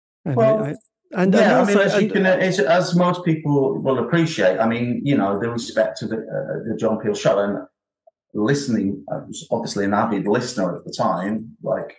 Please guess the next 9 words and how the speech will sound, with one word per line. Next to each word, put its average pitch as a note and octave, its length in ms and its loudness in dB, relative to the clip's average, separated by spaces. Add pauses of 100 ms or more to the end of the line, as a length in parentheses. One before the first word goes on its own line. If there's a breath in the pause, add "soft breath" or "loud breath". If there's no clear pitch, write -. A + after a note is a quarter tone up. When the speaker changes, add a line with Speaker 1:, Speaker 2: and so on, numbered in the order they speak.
(160)
Speaker 2:
most F#2+ 320 -4
people F#2 460 -6
who F#2 80 -8
were F2+ 240 -6
serious F#2 580 -6
about F#2+ 220 -4
music F#2 340 -6
were. G#2 420 -6 (760 loud breath)
Um, G#2+ 800 2